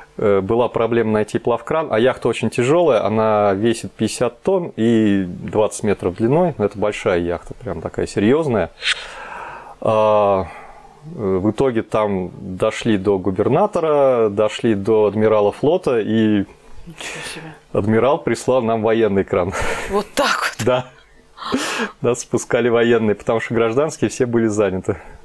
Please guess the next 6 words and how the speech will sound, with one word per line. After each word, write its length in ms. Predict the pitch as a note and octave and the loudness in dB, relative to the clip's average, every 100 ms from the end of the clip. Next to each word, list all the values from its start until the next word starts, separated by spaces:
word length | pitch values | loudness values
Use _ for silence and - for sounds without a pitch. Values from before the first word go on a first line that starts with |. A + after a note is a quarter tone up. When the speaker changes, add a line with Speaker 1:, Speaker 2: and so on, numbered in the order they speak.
| - | -16
Speaker 2:
Мгм. 540 | F3+ F3 D3 D#3+ D3+ D3 _ - - - - - - - - - - - | -14 -12 -14 -16 -16 -18 _ -18 -16 -14 -14 -16 -14 -14 -12 -10 -12 -8
Speaker 1:
А 260 | C3 A#2+ A#2 | -2 0 0
дальше, 1000 | G2+ D3+ A3+ - G3+ F3+ F3 E3 D3+ C#3+ | 0 0 -2 -2 0 4 2 4 2 2
дальше 540 | B2+ A2 C3 C3 - A#2 | 0 -2 0 -2 0 -2
мы 100 | G#2 | 0
пошли 720 | A2 G#2+ - G#2+ G#2+ G2+ | -2 -2 0 2 4 2